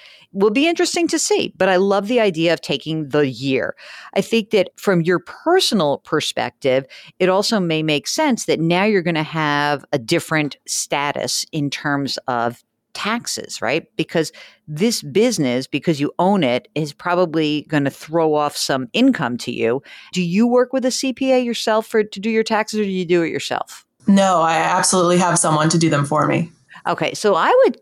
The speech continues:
Speaker 1: also bring your personal C P A into the conversation, because you may now find yourself, instead of being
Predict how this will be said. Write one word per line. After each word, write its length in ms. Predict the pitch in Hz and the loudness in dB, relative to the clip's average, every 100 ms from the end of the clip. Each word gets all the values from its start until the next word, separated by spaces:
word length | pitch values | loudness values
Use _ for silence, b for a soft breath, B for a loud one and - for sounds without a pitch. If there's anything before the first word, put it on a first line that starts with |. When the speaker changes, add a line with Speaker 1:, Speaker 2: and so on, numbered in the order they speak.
| - | -4
Speaker 1:
also 260 | 202 190 190 | -2 2 0
bring 280 | 165 175 165 | 0 0 2
your 140 | 147 | 0
personal 800 | - - 185 180 226 220 220 226 - | -4 -2 0 0 -2 0 -2 -4 -6
C 260 | - 196 185 | -2 -2 0
P 200 | 190 185 | 2 2
A 360 | 180 180 196 220 | 2 2 0 0
into 680 | 175 170 - 170 165 160 160 | -4 -4 -2 0 0 0 -2
the 280 | 151 160 151 - | 0 0 0 -2
conversation, 840 | 165 151 151 - 160 160 240 214 | -4 -4 -4 0 -2 0 -2 -2
because 380 | 190 196 180 - B B B | 0 0 0 -4 B B B
you 220 | 160 190 277 | -2 2 4
may 280 | 254 208 | 2 0
now 260 | 190 180 170 | 0 0 -2
find 380 | - 160 156 147 | -2 -2 -2 -2
yourself, 360 | 139 160 139 | -4 -2 -2
instead 360 | 131 120 - 143 | -4 -6 0 0
of 120 | 135 | 0
being 320 | 143 135 127 | -2 0 -2